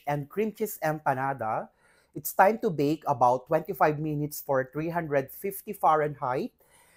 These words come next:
And after that, egg wash for, uh, as pure egg yolk yung egg wash natin. And then, uh, i-bake natin ulit for about five to ten minutes hanggang mag-brown on top. That's it. Okay, everyone, I'm brushing now with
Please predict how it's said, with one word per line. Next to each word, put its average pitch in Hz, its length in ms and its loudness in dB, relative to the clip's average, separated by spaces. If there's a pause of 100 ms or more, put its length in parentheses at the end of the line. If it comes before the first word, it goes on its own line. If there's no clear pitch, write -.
(140)
And 151 80 6
after 180 400 6
that, 160 480 6
egg 147 160 6
wash 151 720 6
for, 151 320 2
uh, 127 320 0
as - 560 -4
pure 170 240 0
egg 139 240 0
yolk 180 320 2
yung 165 80 -2
egg 127 240 -2
wash 127 240 0
natin. 139 480 -4 (480)
And 143 160 0
then, 190 400 4
uh, 127 400 2 (160)
i-bake 175 320 0
natin 170 240 0
ulit 139 320 -4
for 127 160 -2
about 123 320 -4
five 135 240 0
to 143 40 -10
ten 127 200 -8
minutes 123 400 -12
hanggang 113 480 -8
mag-brown 101 560 -10
on 90 240 -20
top. 69 160 -16 (240)
That's - 240 -18
it. - 160 -20 (2000)
Okay, 139 320 -4
everyone, 151 560 -2
I'm 160 160 -4
brushing 139 480 0
now 139 320 0
with 131 240 -8